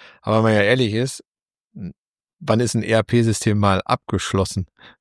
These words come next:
Ja, also es wird ja ständig irgendwie dran, dran weiterentwickelt, customized, umgebaut, weil die Prozesse ändern sich vielleicht ein bisschen. Es werden neue Anforderungen, kommen auf an Rechnungen, da müssen, weiß ich, noch,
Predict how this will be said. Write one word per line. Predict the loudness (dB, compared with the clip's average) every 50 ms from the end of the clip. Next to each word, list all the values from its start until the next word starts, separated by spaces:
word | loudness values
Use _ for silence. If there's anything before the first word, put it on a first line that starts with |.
| _ _ _ _ _ -18 -16 -16 -16 -16 -14 -6 -2
Ja, | -2 0
also | 0 0 0 0 -2
es | -2 -2
wird | -2 -2
ja | -2 -2
ständig | -2 0 0 2 2 2 2 0 -2 -2
irgendwie | 0 2 2 2 2 0 0 2 2 4 4 4 2 2 0
dran, | 0 -2 -2 -2 -2 -2 -4 -2
dran | -2 -2 0 2
weiterentwickelt, | 2 2 2 4 2 0 0 -2 -2 -2 0 0 2 2 2 0 0 -4 -8 -8 -4
customized, | -4 -4 -4 -4 -6 -4 -2 0 0 2 2 0 0 -2 -4 -6
umgebaut, | -6 -6 -4 -2 -2 0 2 4 4 6 6 6 4 4 2 0 -4 -8 -12
weil | -8 -6 -4 -4
die | -4 -6
Prozesse | -6 -6 -8 -6 -4 -6 -4 -4 -4 -4
ändern | -4 -4 -4 -2 -4 -4
sich | -4 -4 -6 -8
vielleicht | -6 -4 -4 -4 -4 -4 -8
ein | -8
bisschen. | -8 -8 -8 -4 -2 -2 -2 -2 -4 -10 -20 -20 -20 -20 -20 -20 -20 _ _ -10
Es | -8 -6 -2
werden | 0 0 2
neue | 4 4 2 2
Anforderungen, | 0 -2 -2 0 2 4 4 4 4 4 4 4 4 2 0 0 -2 -4 -6 -8 -10 _ _ _ _ _ _ _ _ -6
kommen | 0 0 0 0
auf | 0 0 0 2 2 2 2 2 0
an | -4 -4 0
Rechnungen, | 0 0 0 0 -2 0 2 2 2 2 2 0 0
da | 0 0
müssen, | -2 -2 -2 -4 -4 -4 -4 -6 -4 -2
weiß | 0 0
ich, | 2 2
noch, | 2 2 0 -2